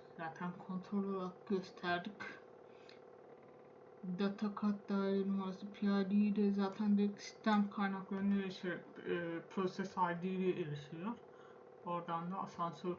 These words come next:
kontrolleriyle beraber daire, e, kaynaklarının erişimi sağlanıyor. Burada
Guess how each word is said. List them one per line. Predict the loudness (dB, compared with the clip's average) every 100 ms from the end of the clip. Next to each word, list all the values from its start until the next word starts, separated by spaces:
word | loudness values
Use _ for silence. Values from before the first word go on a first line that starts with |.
| -4
kontrolleriyle | -4 -4 -2 -2 0 0 0 0
beraber | 0 0 0 0 -4 -8 -18 -18 -18 -20 -20 -18 -20 -20 -20 -20 -20 -10 0
daire, | 0 2 -2 -4 -10 -20 -20 -20 -20 -20 -14 -10
e, | -8 -8 -10
kaynaklarının | -4 -4 -4 -8 -8 -2 0 0
erişimi | -4 -6 -4 -6
sağlanıyor. | -6 -8 -6 -4 -2 0 0 -2 -8 -20 -20 -20 -20 -20 -20 -20 -20 -20 -20 -20 -20 -20 -20 -20 -20 -20 -20 -20 -20 -20 -18 -18 -18 -18 -18 -6
Burada | -4 0 -2